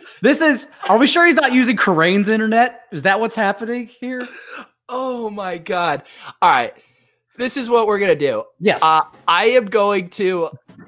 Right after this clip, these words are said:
Speaker 2: I can't even do this segment because only he knows what the, uh, let's, let's talk injury situations while he's off here. We have a, our, our <laughs> segment, Injuries That
Speaker 1: <laughs>
Speaker 2: Actually Matter. Daigle, I am so shook right now.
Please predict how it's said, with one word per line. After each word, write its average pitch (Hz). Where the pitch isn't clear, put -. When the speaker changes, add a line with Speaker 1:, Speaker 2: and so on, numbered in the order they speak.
Speaker 2:
I 226
can't 320
even 202
do 170
this 240
segment 262
because 214
only 226
he 208
knows 196
what 196
the, 196
uh, 160
let's, -
let's 294
talk 330
injury 170
situations 139
while 147
he's 151
off 127
here. 131
We 143
have 160
a, 160
our, 151
our 160
<laughs> -
segment, 208
Injuries 254
That 196
Speaker 1:
<laughs> -
Speaker 2:
Actually 190
Matter. 180
Daigle, 220
I 226
am 202
so 190
shook 185
right 180
now. 135